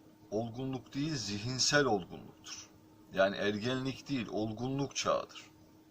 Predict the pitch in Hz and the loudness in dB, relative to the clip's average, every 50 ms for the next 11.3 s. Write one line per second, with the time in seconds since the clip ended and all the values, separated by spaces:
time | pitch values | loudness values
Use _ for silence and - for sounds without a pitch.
0 | - - - - - - - - - - - - - - - - - - - - | -20 -20 -20 -20 -20 -20 -20 -20 -20 -20 -20 -20 -20 -20 -20 -20 -20 -20 -20 -20
1 | - - - - - - - - - 117 135 147 143 127 110 98 104 120 151 175 | -20 -20 -20 -20 -20 -20 -20 -8 -4 -4 -2 0 4 4 6 6 8 6 6 6
2 | 180 - - - - - - - - - - - - - 82 90 98 113 120 127 | 2 -4 -14 -20 -20 -20 -20 -20 -20 -20 -20 -20 -20 -10 -6 -4 -2 0 2 2
3 | 123 131 131 - - - 143 143 - - 104 95 92 92 82 80 - - - - | 4 4 2 2 2 2 0 0 2 0 0 0 2 0 0 -2 0 0 0 0
4 | - - - 131 120 104 92 87 92 113 147 165 175 - - - - - - - | 0 -2 -2 -2 0 0 0 0 0 -2 -2 -4 -8 -14 -18 -20 -20 -20 -20 -20
5 | - - - - - - - - - 90 90 101 117 151 165 147 - - - - | -20 -20 -20 -20 -20 -20 -20 -16 -12 -10 -4 -2 0 0 2 2 0 0 0 -2
6 | - 98 98 92 92 87 87 90 107 139 156 156 - - - - - - - - | 2 6 6 8 8 6 6 4 4 4 2 2 -2 -6 -14 -20 -20 -20 -20 -14
7 | - 95 101 110 123 120 - - 147 143 123 131 127 113 104 - 113 117 147 165 | -8 -6 -4 -4 -2 -2 -2 -2 -2 -2 -2 0 0 0 0 0 4 4 6 4
8 | 156 127 101 110 131 139 127 117 98 82 62 - - - - 98 107 123 - 151 | 4 2 2 4 4 4 4 4 0 -4 -6 -8 -12 -8 2 4 4 6 6 4
9 | 147 135 - - - 107 - - 117 113 113 135 139 120 113 120 113 101 - 101 | 0 -2 0 0 0 0 0 -4 -6 -2 2 4 6 6 6 6 2 -2 -4 -2
10 | 95 98 - 113 - - 151 151 131 - 101 87 - - - - - - - - | -2 0 -2 -2 2 4 4 4 4 2 -4 -6 -6 -8 -12 -18 -18 -18 -18 -18
11 | - - - - - - | -18 -20 -20 -16 -8 -4